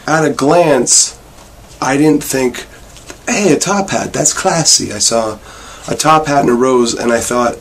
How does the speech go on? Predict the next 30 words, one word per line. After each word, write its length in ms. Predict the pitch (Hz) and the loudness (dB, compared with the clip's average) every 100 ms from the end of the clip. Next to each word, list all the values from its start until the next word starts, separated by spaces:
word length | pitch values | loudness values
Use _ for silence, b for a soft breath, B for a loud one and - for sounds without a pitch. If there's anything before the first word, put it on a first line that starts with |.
| B B | B B
"Oh, 160 | - 196 | 2 2
somebody's 480 | - 170 165 160 135 | 2 0 2 0 2
doing 300 | 131 131 127 | 2 2 2
a 60 | |
play 280 | 120 - 117 | 0 0 2
of 120 | 113 | 2
Jack 300 | 101 113 110 | 0 -2 -2
the 160 | - 107 | -6 -6
Ripper." 420 | 101 101 - - - - - | -6 -8 -12 -16 -18 -20 -14
That 180 | 127 147 | -2 0
was 180 | 180 - | 0 0
my 140 | 160 | 0
first 420 | 143 143 131 - | 0 0 0 -2
thought. 280 | - 131 110 | 0 0 0
I 140 | 104 120 | 0 0
didn't 260 | 135 123 | 0 0
think, 480 | - 120 117 101 - B B B B - | -2 -2 -2 -4 -14 B B B B -4
"Oh, 360 | - 120 113 101 | 0 2 0 -4
top 300 | - 160 160 | -4 -2 -2
hat, 200 | 110 104 | -6 -4
that's, 440 | - 127 - - - - - | -2 -2 -2 -6 -10 -20 -8
that's 160 | 123 - | -6 -4
classy." 680 | - 120 127 127 - - - 107 | -2 -2 0 0 0 -2 -8 -8
I, 240 | 113 117 | -6 -4
I 40 | 117 | -4
just 240 | 113 - | -4 -2
thought, 320 | 123 117 107 - B B B B B - - | 0 0 -2 -10 B B B B B -20 -4
"Jack 380 | 135 139 143 | 0 2 0
the 160 | - 127 | 0 0
Ripper." 480 | 104 104 - 67 | 0 -4 -6 -10